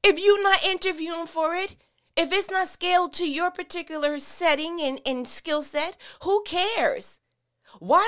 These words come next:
don't we as a people start getting to a place that we start actually executing and meaning the following? "I'm proud of you."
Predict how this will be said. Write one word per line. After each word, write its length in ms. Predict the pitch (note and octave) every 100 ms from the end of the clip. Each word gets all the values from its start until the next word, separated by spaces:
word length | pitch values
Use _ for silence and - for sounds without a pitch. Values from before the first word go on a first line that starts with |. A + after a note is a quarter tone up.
| A#4+
don't 180 | A4+ A3
we 220 | D4 E4+
as 220 | - A#3
a 60 | A#3
people 420 | - C4+ D4+ G#3+
start 320 | G#3 A3 G3
getting 300 | F3 G#3 D#4 D#4+
to 220 | D4 B3+
a 80 | B3
place 420 | - A#3 G3+ F#3+ - -
that 240 | A#3+ G#3
we 260 | F3+ A#3 F#4+
start 340 | G#4+ D#4 C4+ -
actually 600 | A#3 B3+ - C4+ B3 A3 -
executing 840 | C4 D4+ - D#4 - C4+ A#3+ A3+ -
and 420 | B3 A3 G#3+ A3
meaning 580 | C#4 F#4+ F#4+ C4 G3+ G#3+ -
the 120 | C4
following? 720 | - C#4+ C#4+ B3+ F3+ A2+ C3 _ _ _ _ _ _ _
"I'm 180 | D4 G#4
proud 380 | - A#3+ C4 C4+
of 60 |
you." 340 | C#3+ G#2+ -